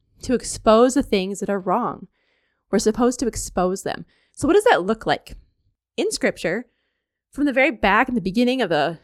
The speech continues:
Bible and the Old Testament, we have recorded places where prophets came and they confronted people. And we have people's sin recorded in the Bible. We have their bad decisions recorded in the Bible for us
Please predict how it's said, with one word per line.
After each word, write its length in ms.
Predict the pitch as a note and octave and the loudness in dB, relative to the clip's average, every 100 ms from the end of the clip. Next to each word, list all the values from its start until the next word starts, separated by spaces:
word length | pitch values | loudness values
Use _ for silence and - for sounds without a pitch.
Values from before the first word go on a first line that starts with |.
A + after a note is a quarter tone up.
| _ - | _ 0
Bible 340 | E3 G#3+ B3 | 2 4 4
and 80 | G#3+ | 2
the 40 | |
Old 140 | D3+ - | -2 -2
Testament, 460 | G#3+ - C4+ C4 | -4 -4 0 0
we 80 | G3+ | 0
have 320 | A3 D4 A#3+ - _ _ | 0 0 0 -8 _ _
recorded 880 | - - - - C#4+ D4+ E4+ E4+ F4 - _ _ _ _ | -6 -4 -10 -2 2 4 4 0 -2 -8 _ _ _ _
places 500 | - B3+ C4 G3 D3 | -2 2 2 0 -2
where 100 | F#3+ | -4
prophets 640 | F#3 - A3 - D4 - | -6 0 0 0 -4 -6
came 540 | - - G#3+ G3 A#3 F4+ - _ _ _ _ _ - | -10 -8 -4 -2 -4 -8 -12 _ _ _ _ _ -6
and 120 | G#3+ | 0
they 120 | G#3+ | 0
confronted 760 | A#3 C#4 B3 - - G#3+ G#3+ G#3+ | 2 0 0 -4 -2 -2 -2 -8
people. 460 | - F#3 A#2+ - _ _ _ _ _ _ | -8 -8 -8 -8 _ _ _ _ _ _
And 140 | G#3+ A#3 | -4 -2
we 140 | C#4+ | -2
have 260 | A#3+ C#4+ C#4 | 0 0 2
people's 380 | D4+ B3 F#3 | 0 0 -2
sin 500 | - - A3 A#3 C#4+ D4 | -4 0 2 2 -2 -4
recorded 440 | G3 - G#3 G#3+ | -8 -2 0 2
in 60 | B3+ | 0
the 80 | A#3+ | 0
Bible. 460 | F#3 F#3 A#3+ D4 _ _ _ _ | 0 0 -2 -4 _ _ _ _
We 80 | - | -4
have 160 | B3+ A#3+ | -2 0
their 100 | A3+ | 0
bad 400 | F3 D3 E3+ A#3+ | 0 0 2 2
decisions 460 | - A#3 A3 B3+ | 0 0 0 -4
recorded 400 | G#3 - A3 A#3 | -6 -4 0 0
in 60 | B3+ | -2
the 80 | A#3+ | -2
Bible 440 | E3 F#3 A#3+ C#4+ _ _ _ _ _ _ | -2 -2 -2 -4 _ _ _ _ _ _
for 340 | - G#3 - | -4 -2 0
us 460 | F3 - - - | 0 -2 -12 -18